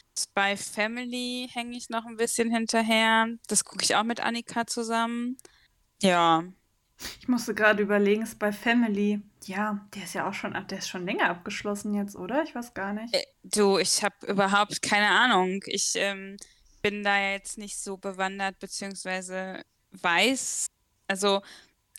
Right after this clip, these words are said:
Speaker 1: ich weiß halt, dass es die letz-, in der letzten Season, beziehungsweise in der Winterseason kam.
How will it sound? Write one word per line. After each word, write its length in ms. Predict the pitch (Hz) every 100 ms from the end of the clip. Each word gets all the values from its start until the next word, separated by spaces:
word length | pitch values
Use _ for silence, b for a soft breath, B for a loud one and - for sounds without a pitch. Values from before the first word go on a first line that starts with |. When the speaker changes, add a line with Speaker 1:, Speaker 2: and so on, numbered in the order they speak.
| -
Speaker 1:
ich 120 | 185
weiß 280 | 208 262 269
halt, 160 | 226
dass 100 | 208
es 120 | 190 -
die 100 | 190
letz-, 320 | 190 - -
in 140 | - 190
der 100 | 180
letzten 360 | 180 175 -
Season, 320 | 170 - 180 175
beziehungsweise 480 | - 180 175 170 170
in 80 |
der 160 | 170 175
Winterseason 720 | 170 175 175 - 180 170 175 170
kam. 760 | - 190 185 185 220 262 277